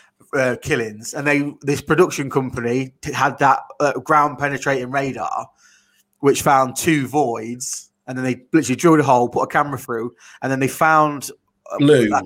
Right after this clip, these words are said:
Speaker 1: a, a blue material,
Speaker 2: Blue
Speaker 1: which
Speaker 2: material.
Speaker 1: she was, she was famously wearing a blue coat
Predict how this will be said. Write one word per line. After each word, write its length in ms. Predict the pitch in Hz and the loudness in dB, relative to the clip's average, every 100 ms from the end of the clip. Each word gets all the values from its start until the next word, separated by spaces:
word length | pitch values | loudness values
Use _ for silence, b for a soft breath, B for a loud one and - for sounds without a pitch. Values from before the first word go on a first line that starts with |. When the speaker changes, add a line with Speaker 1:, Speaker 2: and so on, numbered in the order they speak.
| 147 | -6
Speaker 1:
a, 260 | - - | -16 -18
a 40 | 123 | -2
blue 260 | 175 175 | 4 4
material, 680 | 151 - 165 160 131 117 113 | 4 -2 0 2 0 -4 -2
Speaker 2:
Blue 100 | 143 | 0
Speaker 1:
which 100 | 135 | 0
Speaker 2:
material. 340 | 120 147 135 117 | 0 2 2 4
Speaker 1:
she 100 | 107 | 4
was, 260 | 98 - _ - | 2 -4 _ -12
she 180 | - 147 | -4 -2
was 140 | 135 | -2
famously 480 | - 156 151 139 143 | 0 2 2 -2 -2
wearing 480 | 131 139 135 127 120 | 2 4 4 2 -2
a 60 | 113 | 0
blue 340 | 143 135 127 | 4 4 4
coat 540 | - 143 120 117 - | 2 0 0 -2 -8